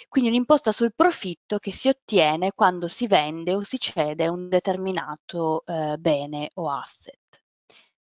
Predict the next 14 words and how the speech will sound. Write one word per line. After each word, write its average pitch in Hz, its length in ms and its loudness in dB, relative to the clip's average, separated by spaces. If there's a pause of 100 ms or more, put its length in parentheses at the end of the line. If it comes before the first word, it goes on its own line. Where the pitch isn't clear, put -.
(320)
La 208 100 2
cessione 254 400 4
di 247 60 4
un 269 80 8
asset 302 320 2
include, 196 500 2
oltre 175 280 -4
alla 180 100 4
vendita 175 460 2
ovviamente, 170 680 -2
il 180 420 4
trasferimento 180 920 0
della 160 480 2
titolarità 170 800 4